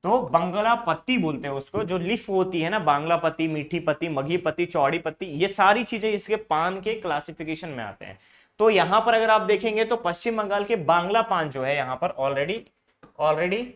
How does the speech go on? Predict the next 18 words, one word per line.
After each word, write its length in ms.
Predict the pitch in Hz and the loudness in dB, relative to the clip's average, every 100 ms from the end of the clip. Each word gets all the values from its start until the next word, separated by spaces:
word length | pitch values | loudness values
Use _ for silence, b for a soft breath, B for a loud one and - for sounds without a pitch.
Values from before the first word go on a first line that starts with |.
| - - _ _ _ 139 | -20 -20 _ _ _ -2
बंगाल 440 | 160 160 160 190 | 0 0 0 0
के 120 | 185 | -2
लिए 160 | 156 147 | -2 -4
फेमस 360 | 147 127 135 170 | -4 -6 -2 2
है, 100 | 196 | 2
और 200 | 160 156 | 4 2
यहाँ 280 | - 180 - | 2 0 -2
उत्तर 300 | 170 - 247 | -4 0 0
प्रदेश 320 | 226 185 180 | 0 -2 -2
के 100 | 185 | -2
बनारसी 440 | 156 143 139 139 175 | -2 2 2 2 -2
पान 240 | 135 139 | 0 -2
को 120 | 139 | -2
हाल 240 | 156 131 127 | -2 0 -2
ही 120 | 156 | -4
में 140 | 190 139 | -6 -4
ज्योग्राफिकल 600 | 143 151 165 214 226 220 | -2 2 2 0 -4 -4
इंडिकेशन 520 | 151 143 123 123 175 | -6 -4 -6 -8 -10